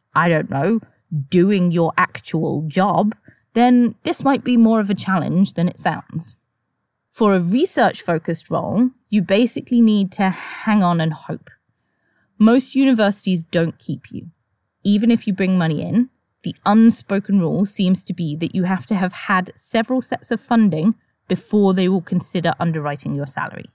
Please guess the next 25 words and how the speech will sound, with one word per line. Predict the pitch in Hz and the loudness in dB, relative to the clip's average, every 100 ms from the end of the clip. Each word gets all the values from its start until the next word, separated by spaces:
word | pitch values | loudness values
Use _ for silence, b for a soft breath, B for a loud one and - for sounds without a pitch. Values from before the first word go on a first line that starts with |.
| _ _ _ _ _ _ _ | _ _ _ _ _ _ _
The | 185 | -4
way | 175 185 220 | 0 4 6
most | 247 254 | 4 2
funding | - 233 220 | 0 0 0
schemes | 208 220 214 196 | -2 0 -2 0
work | - 156 - - _ | -4 -4 -6 -14 _
is | - 175 | -2 0
that | 190 | 0
the | 190 | -2
grant | 165 185 190 240 - | -2 0 2 0 -2
brings | 196 196 190 | -2 0 0
the | 196 | 0
university | 185 175 170 165 - - | 0 0 -2 -2 -8 -6
overheads | 170 156 147 139 139 - - | -4 -4 -6 -12 -14 -12 -6
to | 180 | -6
pay | - 160 | -2 -4
for | 160 | -4
things | - 160 156 | -6 -6 -4
like | 156 - | -6 -2
lights | 285 294 - - - | -2 -2 -6 -6 0
and | 185 | 2
buildings | 175 160 160 156 - | 2 0 -2 -4 -6
and | 160 | -6
so | - 139 | -4 -6
forth. | - - - | -8 -16 -16